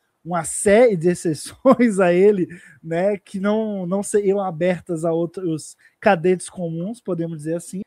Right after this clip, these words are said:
É, enfim, somos apresentados a, de fato, a Academia da Frota, que é nada mais, nada menos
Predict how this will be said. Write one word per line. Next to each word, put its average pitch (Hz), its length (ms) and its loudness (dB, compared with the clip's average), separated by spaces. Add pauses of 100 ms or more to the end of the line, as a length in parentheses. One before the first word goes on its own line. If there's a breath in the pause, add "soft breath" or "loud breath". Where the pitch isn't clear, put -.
(140)
É, 196 300 -6
enfim, 302 500 -4
somos 294 320 -2
apresentados 247 1120 0
a, 185 180 2
de 220 140 -8
fato, 190 600 -2 (220)
a 262 220 6
Academia 285 640 0
da 349 120 -2
Frota, 233 680 0
que 427 240 0
é 233 220 8
nada 202 360 0
mais, 175 240 -2
nada 190 260 -4
menos 233 500 -8